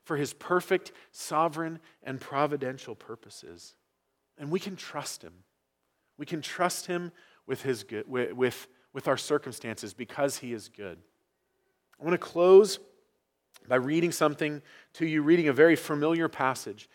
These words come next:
But I want you to remind, I just want to remind you really quick, and to bring into this passage the, the, the immeasurable, irresistible,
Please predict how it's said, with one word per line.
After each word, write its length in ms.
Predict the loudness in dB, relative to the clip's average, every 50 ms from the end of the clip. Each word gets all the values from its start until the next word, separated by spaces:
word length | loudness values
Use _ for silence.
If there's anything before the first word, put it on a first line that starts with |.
| -20 -20 -20 -20 _ _
But 160 | 4 6 8
I 80 | 10 8
want 280 | 10 8 6 6 4 6
you 60 | 6
to 160 | 6 6 6 2
remind, 560 | 0 2 2 4 6 6 8 8 8 8 8
I 160 | 6 6 6 6
just 220 | 4 0 -2 0
want 80 | 2 4
to 40 |
remind 380 | 4 4 6 6 6 6 6 2
you 100 | -2 0
really 220 | 2 4 4 4
quick, 360 | 2 2 4 4 4 4 0 -8 -20 -20 -20 -10 -4
and 120 | -4 -2 0
to 100 | 0 -2
bring 400 | -2 0 -2 2 4 6 6 6
into 320 | 6 4 4 4 2 4 6
this 180 | 6 6 4
passage 720 | 2 -2 0 0 0 0 -2 -4 -8 -8 -10 -10 -16 -20 _ _ _ _ _ _ _ _ _ _ _ _ _ _ _ _ _ 2
the, 160 | 4 4 4
the, 340 | 8 10 8 8 8 6 -2 -16 -18 -14 -4
the 240 | 0 0 0 0 0 4
immeasurable, 880 | 4 4 4 4 4 6 8 8 8 8 6 4 4 4 4 0 -4 -4 -10 -18 _ _ _ _ _ _ _ _ _ _ _ _ _ _ _ _ _ _ _ _ _ _ _ _ _ _ _ _ _ _ _ _ _ _ _ -4
irresistible, 920 | -2 0 0 0 -2 4 10 10 10 10 10 2 -4 -4 -4 -4 -6